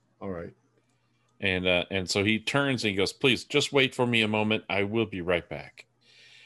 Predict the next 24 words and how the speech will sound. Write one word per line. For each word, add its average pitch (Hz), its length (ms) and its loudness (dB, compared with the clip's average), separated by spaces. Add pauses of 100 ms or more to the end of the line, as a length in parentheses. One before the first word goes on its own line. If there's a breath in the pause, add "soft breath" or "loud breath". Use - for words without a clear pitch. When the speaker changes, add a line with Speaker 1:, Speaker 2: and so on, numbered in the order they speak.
(120)
Speaker 2:
And, 92 260 0
uh, 85 120 0
he 98 160 -4
turns 127 360 -2
and 92 300 -6
heads 101 320 0
back - 300 0
down 101 260 0
the 82 200 -2
hallway 110 440 2
that 82 140 -2
he 85 120 -2
came 101 320 -2
up. 98 240 -2 (440 loud breath)
And 104 160 0
as 127 140 2
he's 135 340 -2 (260)
heading 165 280 0
down 120 160 2
the 92 80 0
hallway, 90 520 2 (260 loud breath)
you 113 120 0
can 107 140 0
hear 113 520 0